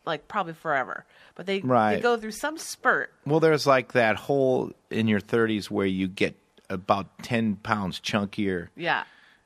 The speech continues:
Speaker 2: And so everybody looks kind of the same, but they're just fatter.
Speaker 1: Yeah. <laughs>
Speaker 2: You know what I mean? It's like everybody in high school was skinny pretty much, and then all of a sudden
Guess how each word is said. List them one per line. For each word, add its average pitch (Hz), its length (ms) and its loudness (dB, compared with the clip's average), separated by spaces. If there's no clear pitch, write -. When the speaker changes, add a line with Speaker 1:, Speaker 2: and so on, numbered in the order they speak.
Speaker 2:
And 113 240 2
so 120 160 2
everybody 123 680 2
looks 131 300 2
kind 123 260 2
of 95 60 -2
the 90 80 -4
same, 101 320 -2
but 101 220 -4
they're 107 100 -4
just 95 260 -2
fatter. 85 440 -6
Speaker 1:
Yeah. 165 260 -4
<laughs> - 640 4
Speaker 2:
You - 100 2
know 123 140 8
what 117 100 4
I 110 80 2
mean? 110 280 2
It's 110 200 0
like 110 240 4
everybody 131 400 4
in 110 60 -2
high 120 160 6
school 117 180 0
was 104 120 2
skinny 113 460 0
pretty 110 240 0
much, 98 420 0
and 101 140 -2
then 95 180 -2
all 101 120 -2
of 95 60 -2
a 92 40 -2
sudden 90 320 -4